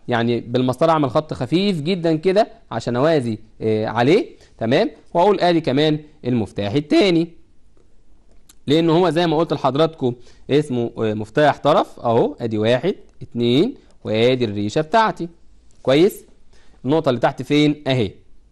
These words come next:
يبقى انا هنا برسم الايه؟ برسم المفاتيح.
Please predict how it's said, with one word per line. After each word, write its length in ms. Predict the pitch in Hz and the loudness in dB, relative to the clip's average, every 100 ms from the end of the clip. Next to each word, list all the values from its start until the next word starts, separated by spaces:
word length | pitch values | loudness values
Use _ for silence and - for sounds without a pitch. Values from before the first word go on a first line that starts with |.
| - - - - - - | -20 -20 -20 -20 -20 -6
يبقى 160 | 110 | -2
انا 140 | 131 135 | 0 2
هنا 100 | 135 | 2
برسم 280 | 143 143 110 | 0 0 -2
الايه؟ 320 | 110 123 127 - - | 2 2 0 -14 -4
برسم 280 | 123 127 127 | -4 -2 -2
المفاتيح. 500 | 120 117 120 104 | -2 -4 -6 -8